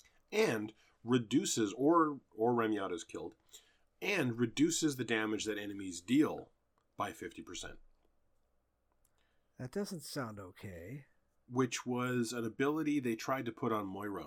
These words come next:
Speaker 1: a couple seasons ago, and
Speaker 2: Hmm.
Speaker 1: everyone just fucking hated it, because you're putting the shit on it that, uh, inhibits my ability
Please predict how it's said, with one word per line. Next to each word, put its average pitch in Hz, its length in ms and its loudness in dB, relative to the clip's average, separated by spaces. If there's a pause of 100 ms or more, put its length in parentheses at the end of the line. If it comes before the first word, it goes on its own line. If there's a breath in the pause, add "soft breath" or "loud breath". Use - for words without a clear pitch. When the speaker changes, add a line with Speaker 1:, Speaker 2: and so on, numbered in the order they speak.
(160)
Speaker 1:
a - 40 -16
couple 110 280 -10
seasons 90 460 -8
ago, 71 280 -12 (580 loud breath)
and 107 180 -6
Speaker 2:
Hmm. 90 100 -10
Speaker 1:
everyone 131 400 2
just 110 240 -2
fucking 90 400 -6
hated 87 420 -12
it, - 200 -16 (420)
because 107 300 -4
you're 98 80 -8
putting 127 300 0
the 113 60 2
shit 104 260 0
on 95 180 -4
it 85 220 -12
that, 90 480 -8 (160)
uh, 85 180 -14
inhibits 104 420 -6
my 95 180 -2
ability 85 600 -10